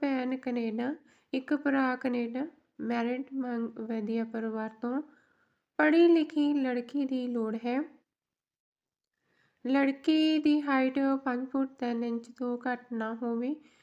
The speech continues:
ਲੜਕੀ ਸੋਹਣੀ ਸੁਨੱਖੀ, ਘਰੇਲੂ ਕੰਮ ਕਾਜ ਕਰਨ ਵਾਲੀ ਹੋਵੇ।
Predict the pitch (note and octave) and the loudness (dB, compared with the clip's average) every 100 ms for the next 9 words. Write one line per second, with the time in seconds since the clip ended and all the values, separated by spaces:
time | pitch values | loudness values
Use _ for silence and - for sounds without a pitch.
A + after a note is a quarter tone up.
0 | _ _ C4 C#4 C#4+ E4 D#4+ D#4+ D4 B3+ | _ _ 0 2 2 0 0 0 -2 0
1 | C4+ C4+ B3+ A#3+ A#3+ C4 B3+ B3+ C4 B3 | -2 -2 -2 -2 -6 -6 -6 -2 -2 0
2 | A#3 A#3+ B3 D4 _ _ _ _ - D4 | 0 0 -2 -6 _ _ _ _ 2 6
3 | D4 D4+ D4+ C4+ B3+ C4 C#4 C4+ C4 A#3 | 6 4 4 2 2 -2 -2 -2 -2 -4
4 | A#3+ C#4 C4 A#3 A#3+ A#3 A#3 A3+ A#3+ | -2 -2 -2 -2 -4 -4 -2 -2 -2